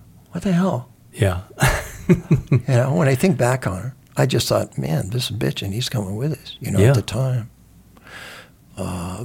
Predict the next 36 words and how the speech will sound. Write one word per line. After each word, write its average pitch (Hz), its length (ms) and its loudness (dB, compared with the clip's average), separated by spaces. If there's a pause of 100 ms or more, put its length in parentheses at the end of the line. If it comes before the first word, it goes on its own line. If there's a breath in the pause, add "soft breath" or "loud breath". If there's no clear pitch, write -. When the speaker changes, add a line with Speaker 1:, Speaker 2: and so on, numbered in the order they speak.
Speaker 1:
the 135 80 -2
first 143 320 -2
time, 143 520 -2
he 143 120 4
was 170 160 2
good 131 180 2
buddies 127 360 2
with 127 100 -2
Fred 117 400 -2
Zabatowski. 92 760 -2
I 95 60 -4
don't 98 140 -4
know 92 100 -4
if - 80 -10
he - 80 -12
Speaker 2:
Oh, 131 60 6
Speaker 1:
told 135 100 8
Speaker 2:
yeah, 131 120 6
Speaker 1:
you 107 80 2
Speaker 2:
of 90 60 2
Speaker 1:
that. - 60 -10
Speaker 2:
course, 110 340 0
yeah. 123 140 4 (400 loud breath)
Speaker 1:
But 113 140 2
we 131 220 6
were, 131 200 4
all 208 200 6
those 156 140 6
guys 107 260 2
were 98 120 0
there, 90 180 -2
man. 107 240 -6 (120)
Bob 156 300 2
Howard 170 500 2
was 104 280 0
there. 92 320 -2